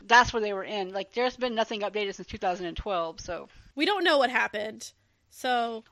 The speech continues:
Speaker 1: Yeah, and that's the thing, like, it's, it's been, like, we, no one knows, and, and I really want to know. Like,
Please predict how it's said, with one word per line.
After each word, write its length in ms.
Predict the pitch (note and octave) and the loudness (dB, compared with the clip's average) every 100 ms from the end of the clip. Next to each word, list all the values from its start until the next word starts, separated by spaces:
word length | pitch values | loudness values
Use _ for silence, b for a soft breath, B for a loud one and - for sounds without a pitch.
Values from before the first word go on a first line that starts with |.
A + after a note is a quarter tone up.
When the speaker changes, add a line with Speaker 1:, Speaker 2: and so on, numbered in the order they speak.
| - | -4
Speaker 1:
Yeah, 240 | C4+ D4 | 4 4
and 80 | C4 | 4
that's 160 | B3 C4 | -2 -4
the 80 | B3+ | -6
thing, 220 | B3+ A#3+ | -6 -6
like, 220 | G#3+ - | -6 -6
it's, 420 | - A3+ - - - | -12 -12 -14 -18 -10
it's 200 | A#3+ A#3 | -10 -6
been, 180 | B3 | -4
like, 300 | B3 A3+ - - - | -2 -6 -10 -16 -14
we, 120 | G#3+ _ | -14 _
no 220 | G#3+ A#3 | -2 0
one 200 | B3+ B3 | 2 0
knows, 400 | A3 A#3+ A3+ A3 | 0 2 4 2
and, 100 | G#3+ G3 - | -4 -10 -10
and 180 | G#3 - - | -10 -10 -6
I 140 | - | -4
really 560 | A3 G#3 G#3+ C#4 C#4+ C4+ | -4 -8 -6 -4 -4 -4
want 260 | A3 G3+ G3+ | -4 -6 -6
to 80 | C4 | -6
know. 640 | C#4 F4 F4 F#3 F#3 - - | -4 -4 -6 -6 -8 -14 -10
Like, 220 | G#3 - | -10 -10